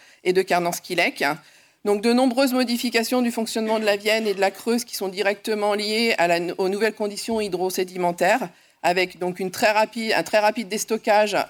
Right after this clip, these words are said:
dans l'ancienne retenue et, euh, une propagation des sédiments, euh, sur l'aval. Et on observe maintenant une certaine stabilisation, euh, du système. Globalement, des résultats très positifs, euh, de l'arasement pour l'ensemble des ca-, des compartiments que nous avons étudiés, donc que ce soit pour la faune ou la flore.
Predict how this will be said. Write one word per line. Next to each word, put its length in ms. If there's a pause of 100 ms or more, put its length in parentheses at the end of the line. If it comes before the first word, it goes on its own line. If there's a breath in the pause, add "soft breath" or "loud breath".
dans 140
l'ancienne 340
retenue 540
et, 240
euh, 140
une 80
propagation 580
des 80
sédiments, 480
euh, 80
sur 220
l'aval. 440 (440 loud breath)
Et 160
on 340
observe 340
maintenant 360
une 240
certaine 320
stabilisation, 960
euh, 320
du 160
système. 400 (800 soft breath)
Globalement, 640
des 120
résultats 480
très 220
positifs, 640 (560)
euh, 420
de 120
l'arasement 500
pour 160
l'ensemble 320
des 80
ca-, 160
des 140
compartiments 560
que 100
nous 160
avons 180
étudiés, 440
donc 140
que 60
ce 60
soit 180
pour 140
la 100
faune 240
ou 60
la 100
flore. 440